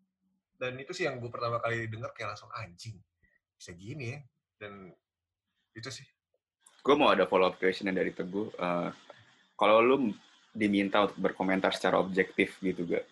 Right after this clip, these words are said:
Speaker 2: Lirik, eh, pikiran dan perjalanan versi Bara Suara dengan versi Gama Sardi itu seperti apa perbandingannya sebenarnya?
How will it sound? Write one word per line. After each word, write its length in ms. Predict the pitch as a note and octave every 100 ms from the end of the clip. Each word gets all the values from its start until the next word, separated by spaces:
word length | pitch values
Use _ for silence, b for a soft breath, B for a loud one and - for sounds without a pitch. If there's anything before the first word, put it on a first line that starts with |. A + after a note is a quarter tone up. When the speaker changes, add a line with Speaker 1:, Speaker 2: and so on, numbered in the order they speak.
| _ _
Speaker 2:
Lirik, 320 | F#2+ F#2 F2
eh, 240 | - F#2 F2
pikiran 260 | - F#2 F#2+
dan 160 | F#2 F#2
perjalanan 480 | F#2+ F#2 F2+ F2+
versi 400 | F2 F#2 F#2 -
Bara 240 | F#2+ F#2 F2+
Suara 480 | - - F#2 F#2 F#2
dengan 240 | F2+ F2+
versi 640 | - F2+ - - F#2+ F#2
Gama 320 | F#2 F#2 F2+ F2+
Sardi 400 | F#2 F2+ G#2 A#2
itu 240 | C3+ B2 -
seperti 380 | F#2 - F#2+ G#2
apa 160 | -
perbandingannya 720 | G2+ F2+ F#2+ F#2 F2+ F2+ F#2 -
sebenarnya? 320 | F#2 F2+